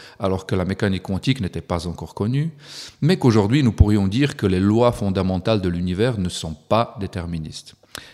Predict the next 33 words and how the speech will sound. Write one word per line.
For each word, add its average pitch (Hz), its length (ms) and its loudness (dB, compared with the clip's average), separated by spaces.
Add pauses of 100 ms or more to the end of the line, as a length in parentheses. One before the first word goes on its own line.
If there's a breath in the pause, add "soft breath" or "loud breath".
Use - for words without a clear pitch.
(160 loud breath)
Mais 113 260 2
ne 123 200 2
vous 110 340 -2
inquiétez 110 400 -4
pas, - 260 -8 (460 loud breath)
c'est - 180 0
justement 131 560 2
pour 95 220 -2
aborder 90 340 -2
ce - 160 -6
point 147 340 -2 (360 loud breath)
que 107 100 2
j'ai 98 140 2
un 92 160 2
invité 107 320 0
surprise 101 500 -2
à 82 40 -4
la 80 100 -6
fin 107 180 0
de 95 100 0
l'épisode 87 440 -4
d'aujourd'hui. 90 520 -4 (340 loud breath)
Patience 98 600 -2
donc, 143 400 -2 (300 loud breath)
laissons 131 500 2
la 120 100 4
mécanique 110 380 -2
quantique - 380 -6
tranquille 120 560 -4
et 107 180 -6
on 87 160 -8
y 113 200 -2
reviendra. 80 600 -8